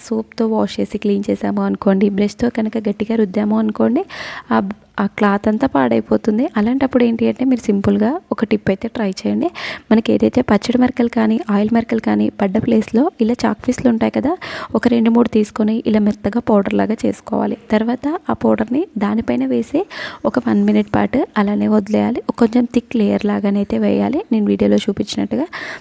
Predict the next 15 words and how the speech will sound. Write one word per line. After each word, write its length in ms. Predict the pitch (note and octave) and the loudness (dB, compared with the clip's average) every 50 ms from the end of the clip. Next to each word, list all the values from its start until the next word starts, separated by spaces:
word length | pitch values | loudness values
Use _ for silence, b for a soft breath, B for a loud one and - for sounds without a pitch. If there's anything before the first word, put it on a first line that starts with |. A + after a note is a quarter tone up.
| B _ - A#3 | B _ 2 2
తర్వాత 380 | A#3 A#3+ C4 C#4+ C#4 - - - - B3+ | 4 4 2 2 0 0 -2 0 -2 0
ఒక 80 | - A#3+ A3 | 0 2 2
వన్ 140 | G#3+ G#3+ G#3 G#3 | 2 2 2 2
మినిట్ 200 | G#3+ A#3 A#3+ - B3 | 2 0 0 0 0
తర్వాత 220 | A#3 A3+ A3 - A#3+ G#3+ A3 | 0 0 0 0 0 0 0
దానిపైన 340 | G#3+ G#3 G#3 G#3 A#3+ A#3 C#4 - - | 0 0 0 0 0 0 0 0 0
కొంచెం 260 | A#3+ A#3+ B3+ - E4 D4 B3+ | 0 0 0 0 0 2 4
విమ్ 160 | A#3 G#3 G3+ G#3 | 4 2 2 2
లిక్విడ్ 300 | A3 G#3+ - A3 G#3+ A3 A3 | 0 0 0 0 0 0 0
అనేది 220 | G#3 G#3+ G3 - G3 | 0 -2 0 0 0
వేసి 240 | F#3+ - - - F4+ - B B B B B B B - A3+ | 0 0 -2 -8 -10 -10 B B B B B B B 2 4
మనం 140 | A#3 C4 B3 A#3 A3 | 4 4 4 4 6
యూజ్ 180 | A#3+ D4+ D4 - C#4 | 6 4 4 4 2
చేయని 220 | C#4 C4+ C4 C4 - | 2 2 2 4 4
టూత్బ్రష్తో 500 | A3 G#3 F#3 - - G3 G3+ - - | 4 2 2 0 -2 -2 0 0 0